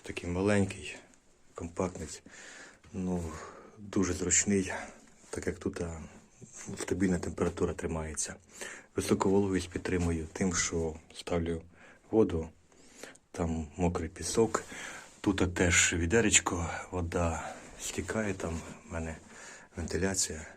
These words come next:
І коли дощі йдуть, вода стікає.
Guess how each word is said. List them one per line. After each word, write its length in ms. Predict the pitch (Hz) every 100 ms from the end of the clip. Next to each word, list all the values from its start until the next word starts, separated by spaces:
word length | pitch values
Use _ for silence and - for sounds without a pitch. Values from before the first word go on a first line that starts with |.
| - - - - _
І 60 | -
коли 200 | - 87
дощі 320 | 87 - -
йдуть, 260 | 85 104 -
вода 240 | 80 82
стікає. 580 | - - - 80 78